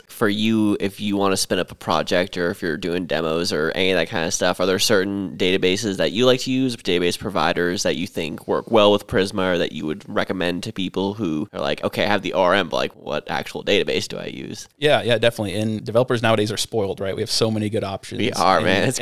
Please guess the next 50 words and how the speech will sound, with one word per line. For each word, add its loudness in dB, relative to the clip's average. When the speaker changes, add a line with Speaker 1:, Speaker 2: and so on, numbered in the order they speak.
Speaker 1:
great. 4
Speaker 2:
Isn't 2
it 2
Speaker 1:
<laughs> 0
Speaker 2:
awesome? 0
It's -6
awesome. -6
And -6
half -2
the -4
time -2
you -2
don't -4
have -2
to -8
put -6
in -6
a -8
credit -4
card -4
or -4
anything. -6
But 4
yeah, 6
for -2
my 2
own 0
projects, 0
like, -6
actually, 0
if 0
you 0
go 6
through 2
the 2
Prisma 0
Data 4
platform, 0
you 2
can -4
provision -2
Postgres 0
straight -6
from -6
our -2
U -2
I, -2
uh, -10
through -6
the, -4